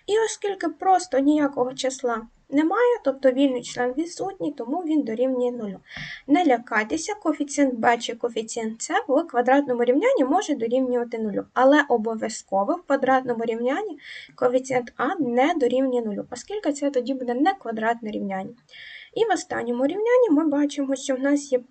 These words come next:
мінус вісім ікс квадраті, тобто просто є коефіцієнт А, який дорівнює мінус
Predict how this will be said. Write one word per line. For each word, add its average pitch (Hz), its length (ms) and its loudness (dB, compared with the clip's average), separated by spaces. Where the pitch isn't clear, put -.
мінус 269 420 4
вісім 233 400 -6
ікс 254 200 -6
квадраті, 330 480 0
тобто 254 400 -8
просто 427 440 2
є 294 180 2
коефіцієнт 233 640 -6
А, 381 300 -2
який 262 240 -2
дорівнює 302 520 -2
мінус 285 580 0